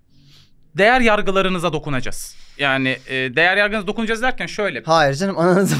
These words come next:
Speaker 2: bacınızı.
Speaker 1: <laughs>
Speaker 2: <laughs> Öyle bir program değil ama yani futbolla ilgili alındığınız, e, çok taraftar yanınız varsa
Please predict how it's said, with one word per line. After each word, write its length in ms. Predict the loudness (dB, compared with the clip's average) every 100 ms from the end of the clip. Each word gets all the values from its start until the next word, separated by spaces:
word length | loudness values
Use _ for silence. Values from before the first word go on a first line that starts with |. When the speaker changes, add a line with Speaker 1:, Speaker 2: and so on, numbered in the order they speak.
| 2
Speaker 2:
bacınızı. 440 | 4 4 4 2
Speaker 1:
<laughs> 720 | 2 4 2 2 0 0 0 2 0 -2
Speaker 2:
<laughs> 360 | -6 -8 -6
Öyle 300 | 2 4 4
bir 80 | 0
program 540 | 0 0 2 2 0 0
değil 160 | 4 6
ama 240 | 6 2
yani 200 | 4 2
futbolla 500 | 0 -4 2 4 4
ilgili 260 | 2 0 2
alındığınız, 920 | 2 2 0 2 0 -2 -6 -16 -14 -6
e, 240 | -4 -4
çok 360 | -2 -2 -2 0
taraftar 480 | 2 2 2 0 2
yanınız 540 | 2 0 0 -2 0
varsa 440 | 2 2 0 -6